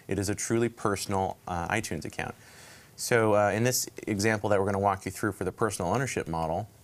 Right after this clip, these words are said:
uh, the end user has an independent iTunes account, and it's really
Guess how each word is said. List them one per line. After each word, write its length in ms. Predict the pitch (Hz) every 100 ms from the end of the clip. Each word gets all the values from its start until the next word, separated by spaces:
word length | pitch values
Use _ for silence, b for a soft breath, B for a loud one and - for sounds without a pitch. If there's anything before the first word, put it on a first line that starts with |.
| -
uh, 200 | 90 87
the 200 | 85 82
end 180 | 98 101
user 220 | 104 104
has 320 | 98 95 90 85
an 100 | -
independent 560 | 101 104 123 113 110 113
iTunes 420 | 92 92 98 92
account, 480 | 90 95 87 92 - B B B B B B
and 540 | - 104 104 101 101 - B B B -
it's 180 | 127
really 500 | 120 127 151 147 127